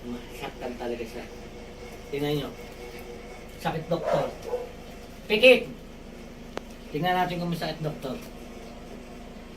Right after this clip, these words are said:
Ayan po. Hindi ko pa po pinipiga. Papel lang po yan. Naghalo-halo na yung ano sa kanya. Pansakit niya.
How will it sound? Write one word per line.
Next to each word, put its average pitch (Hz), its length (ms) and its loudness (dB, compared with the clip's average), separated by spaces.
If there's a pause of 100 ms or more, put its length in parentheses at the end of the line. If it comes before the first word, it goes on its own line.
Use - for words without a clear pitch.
Ayan 147 240 2
po. 127 180 0 (840)
Hindi 151 160 -2
ko 156 100 0
pa 160 100 2
po 151 140 -6
pinipiga. 139 540 -4 (1000)
Papel 202 320 6
lang 208 160 8
po 208 160 4
yan. - 240 4 (880)
Naghalo-halo 151 960 4
na 151 140 2
yung 151 180 2
ano 147 160 0
sa 143 160 -4
kanya. 135 280 -4 (600)
Pansakit 147 480 2
niya. 143 160 -4